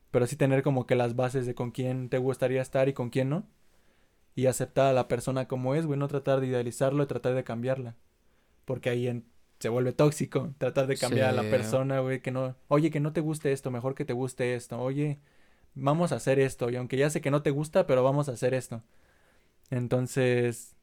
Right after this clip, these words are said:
Speaker 1: pues evitar todo ese tipo de cosas, ¿no? Pero,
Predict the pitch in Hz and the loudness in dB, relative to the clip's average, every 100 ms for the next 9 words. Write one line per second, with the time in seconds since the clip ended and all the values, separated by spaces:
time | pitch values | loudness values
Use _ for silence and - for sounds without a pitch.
0 | _ 127 120 123 143 147 160 143 - 139 | _ -2 2 2 2 4 4 2 -2 0
1 | 139 113 127 123 117 127 160 - _ _ | 2 2 0 0 -4 -4 -6 -8 _ _
2 | _ _ _ _ _ _ _ _ _ _ | _ _ _ _ _ _ _ _ _ _
3 | 127 120 120 120 120 120 120 120 120 120 | -2 2 2 2 0 0 0 0 0 -2
4 | 117 | -2